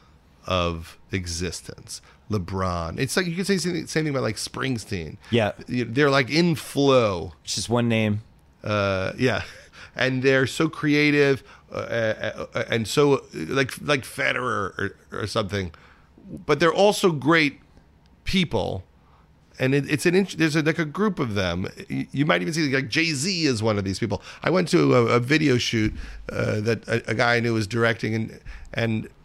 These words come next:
Speaker 1: he goes, "Oh, have you ever met Jay-Z?" I'm like, "No." And he's like, "Oh, come say hi."
Speaker 2: He's just a nice guy.
Speaker 1: I sit down. There, there's no one in the room. So it's a very, <laughs> it's a funny thing. And I, I sit down, and then the, the,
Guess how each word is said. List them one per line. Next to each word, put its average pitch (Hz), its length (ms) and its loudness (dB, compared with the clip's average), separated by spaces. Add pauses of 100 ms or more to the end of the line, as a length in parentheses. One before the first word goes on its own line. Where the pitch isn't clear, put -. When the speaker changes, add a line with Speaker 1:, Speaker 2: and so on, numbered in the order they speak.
(180)
Speaker 1:
he 123 80 -6
goes, 151 180 0
"Oh, 226 120 4
have 175 100 2
you 160 60 4
ever 151 100 0
met 151 180 2
Jay-Z?" 131 360 0
I'm 156 120 0
like, 151 260 -4 (260)
"No." 185 340 0
And 117 100 -2
he's 113 120 -6
like, 127 100 -6
"Oh, 180 240 -4
come 165 180 -6
say 160 140 -8
hi." 165 320 -4 (500)
Speaker 2:
He's 101 120 -2
just 92 120 -4
a 95 60 0
nice 87 240 -2
guy. 90 300 -6 (360)
Speaker 1:
I 139 100 -6
sit 156 240 -4
down. 139 420 0 (260)
There, 143 180 2
there's 143 200 0
no 165 220 6
one 147 160 4
in 127 100 0
the 117 100 0
room. 92 380 -6 (340)
So - 160 0
it's 123 160 0
a 123 40 -6
very, 131 260 4
<laughs> 117 160 -2
it's 113 260 -4
a 120 140 -2
funny 165 260 -2
thing. - 280 -8 (360)
And 135 160 4
I, 135 220 6
I 139 40 4
sit 135 260 -4
down, 120 360 4
and 131 160 0
then 147 280 2
the, 139 360 -4 (160)
the, 143 180 -8